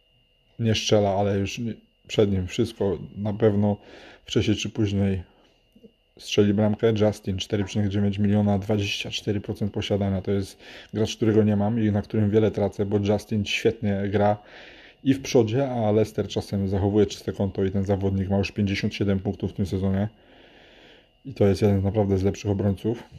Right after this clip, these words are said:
Bednarek, cztery przecinek siedem miliona. No, strzelił już dwie bramki głową w tym sezonie, więc także jest opcją. Pięć przecinek sześć miliona zdrożał Cancelo. Matip, pięć i pół miliona, grająca, y... Ta-, najtańsza opcja grająca w Liverpoolu,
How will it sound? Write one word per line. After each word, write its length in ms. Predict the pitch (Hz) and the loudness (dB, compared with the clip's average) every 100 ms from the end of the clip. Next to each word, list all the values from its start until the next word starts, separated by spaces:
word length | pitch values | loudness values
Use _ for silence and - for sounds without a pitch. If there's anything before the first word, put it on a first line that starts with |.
| - | -12
Bednarek, 540 | 98 107 95 113 95 85 | 0 2 4 2 2 -2
cztery 260 | - 101 | -4 -4
przecinek 220 | 87 104 | -2 -6
siedem 280 | - 98 98 | -4 -2 0
miliona. 360 | 98 98 98 120 - _ _ - - - - _ _ _ _ _ _ _ _ - | 0 -2 -2 -4 -8 _ _ -20 -20 -20 -20 _ _ _ _ _ _ _ _ -2
No, 180 | 123 117 | 2 2
strzelił 360 | - 131 101 | 4 4 4
już 200 | 95 95 | 2 -2
dwie 180 | 95 110 | 0 2
bramki 400 | 110 101 - 101 | 2 0 -2 -4
głową 560 | 110 101 101 101 101 117 | -4 -4 -2 0 0 -2
w 60 | |
tym 140 | - 92 | -4 -4
sezonie, 440 | 104 101 101 107 | -2 0 0 0
więc 280 | 107 95 - | 0 -2 -2
także 300 | 104 98 98 | -4 -2 -2
jest 140 | 95 | 0
opcją. 320 | 98 - 107 104 | -2 -4 -4 0
Pięć 200 | 117 110 | -2 -2
przecinek 240 | - 101 | -2 -2
sześć 300 | - - - | 0 -2 0
miliona 340 | 101 104 101 | -2 0 2
zdrożał 380 | 98 98 104 98 | 0 2 4 2
Cancelo. 560 | 95 101 - 101 98 110 - - | 0 -4 -4 -2 -2 -4 -10 -4
Matip, 420 | 110 110 107 - | -2 -2 -10 -6
pięć 220 | 113 98 | -4 -2
i 60 | 98 | -2
pół 160 | 107 | 0
miliona, 340 | 104 101 101 98 | 2 2 0 0
grająca, 440 | 101 104 104 110 101 - 156 | 0 0 0 -2 -6 -8 -10
y... 240 | 107 104 104 - - - - - - - - _ _ | -6 -6 -8 -14 -20 -20 -20 -20 -20 -20 -20 _ _
Ta-, 200 | 117 113 | -2 -2
najtańsza 580 | 101 110 113 123 - 110 | 2 2 4 2 4 2
opcja 280 | 107 - | 2 -4
grająca 380 | 101 107 104 - | -2 0 0 -2
w 60 | 98 | -2
Liverpoolu, 580 | 104 104 101 107 104 | 0 0 0 0 0